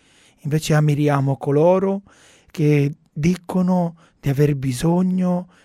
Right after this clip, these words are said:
ecco, dei fratelli e delle sorelle che insieme condividono la vita.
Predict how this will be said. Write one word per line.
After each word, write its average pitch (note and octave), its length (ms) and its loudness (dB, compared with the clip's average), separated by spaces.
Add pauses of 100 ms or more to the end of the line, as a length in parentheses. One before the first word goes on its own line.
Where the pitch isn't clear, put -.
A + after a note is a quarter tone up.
(100)
ecco, D3 260 -8
dei D3 280 2
fratelli E3 560 -2
e - 20 0
delle C#3+ 220 2
sorelle F3+ 720 -2 (340)
che C#3+ 440 -2
insieme F3 640 -2
condividono B2+ 720 -4
la A#2 100 -6
vita. A2 420 -12